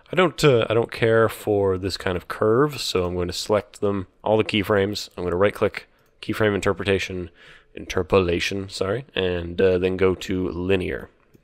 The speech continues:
Hit okay. Now those are straight lines, but they are still a little warped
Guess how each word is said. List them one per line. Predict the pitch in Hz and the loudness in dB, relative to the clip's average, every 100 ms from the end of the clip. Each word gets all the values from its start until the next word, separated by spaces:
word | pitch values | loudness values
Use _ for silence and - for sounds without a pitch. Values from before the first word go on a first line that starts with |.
| _ | _
Hit | - | -12
okay. | - - 120 123 - - - - _ | -4 0 0 0 -12 -16 -18 -20 _
Now | 196 71 | -8 -4
those | 85 | -2
are | 82 | -4
straight | - - - 98 104 | -6 -8 -2 0 0
lines, | 90 90 55 50 - - _ _ | 0 -2 -4 -10 -12 -16 _ _
but | - - | 2 4
they | 120 120 | 6 6
are | 117 113 | 6 2
still | - - 131 120 120 | -2 2 4 4 2
a | 107 | 2
little | 110 101 | 4 4
warped | 98 101 101 - | 4 2 2 -4